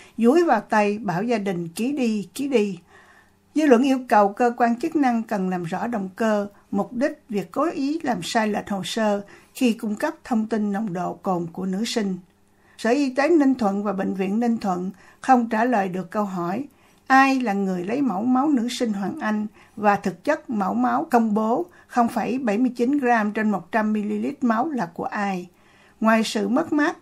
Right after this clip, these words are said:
và nỗi đau không gì bù đắp được của gia đình, còn cả sự mất niềm tin khi dư luận cứ phải nghe trả lời với nội dung trước sau bất nhất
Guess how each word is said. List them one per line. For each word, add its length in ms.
và 280
nỗi 220
đau 260
không 300
gì 120
bù 180
đắp 260
được 320
của 120
gia 180
đình, 360
còn 240
cả 280
sự 160
mất 240
niềm 240
tin 260
khi 300
dư 120
luận 340
cứ 120
phải 240
nghe 340
trả 160
lời 440
với 120
nội 240
dung 240
trước 200
sau 340
bất 260
nhất 160